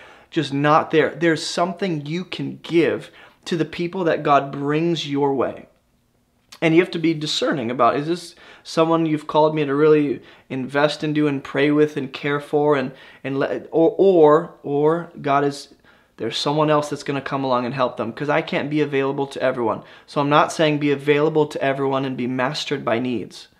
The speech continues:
I'm just saying waiting on God means keeping his ways and caring for his people in the process.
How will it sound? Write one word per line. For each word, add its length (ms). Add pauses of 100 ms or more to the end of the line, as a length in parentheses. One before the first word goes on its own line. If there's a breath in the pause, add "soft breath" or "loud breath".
(1200)
I'm 200
just 180
saying 460
waiting 360
on 140
God 340 (200)
means 320
keeping 420
his 220
ways 420 (340 loud breath)
and 260
caring 420
for 180
his 160
people 640 (320)
in 100
the 60
process. 720